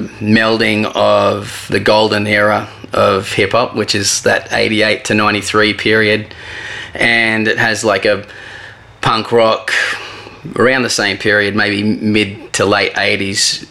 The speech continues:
uh, vibe and attitude, and s-, most of our songs come in at, like, a, a minute and a half, two minutes with that format that punk rock used to take back in the day.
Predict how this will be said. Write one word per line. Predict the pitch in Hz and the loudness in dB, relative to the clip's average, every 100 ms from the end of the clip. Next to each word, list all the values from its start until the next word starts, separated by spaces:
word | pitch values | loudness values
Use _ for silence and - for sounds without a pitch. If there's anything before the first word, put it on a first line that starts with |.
| - | -4
uh, | 98 98 98 101 | -2 0 0 -2
vibe | 104 113 107 107 104 101 | 0 2 4 2 0 -2
and | 101 101 - | -8 -10 -4
attitude, | 104 107 104 - 104 98 101 - - - | 0 0 0 0 2 0 0 -4 -4 -2
and | 101 101 101 101 98 - - - - - | 0 0 -2 -6 -8 -8 -12 -18 -20 -10
s-, | - - - 110 | -2 0 2 2
most | 113 123 123 123 120 | 6 6 6 2 2
of | 110 | 0
our | 107 104 | 2 0
songs | - 107 101 95 - - - | 0 0 0 0 -2 -6 -8
come | - 107 101 | -2 0 2
in | 98 | 0
at, | - | 0
like, | 92 95 - | -2 -2 0
a, | 95 - - - - - | -2 -4 -14 -20 -20 -6
a | - | 0
minute | 104 - | 2 2
and | 104 | 0
a | |
half, | 92 92 | 0 -2
two | - 107 92 | -2 0 0
minutes | 92 98 107 - | 0 -2 -2 -2
with | 95 - | -2 0
that | 92 - | 0 -2
format | - 95 95 101 - | 0 2 2 0 -2
that | 98 - - - - | 0 -2 -2 -16 -10
punk | - 101 107 | -4 -2 0
rock | 95 | 0
used | 95 92 98 | 0 -2 -2
to | |
take | - 101 95 - | 0 0 -2 -4
back | 98 98 | -6 -4
in | 101 | -6
the | 104 | -4
day. | 107 110 | -6 -6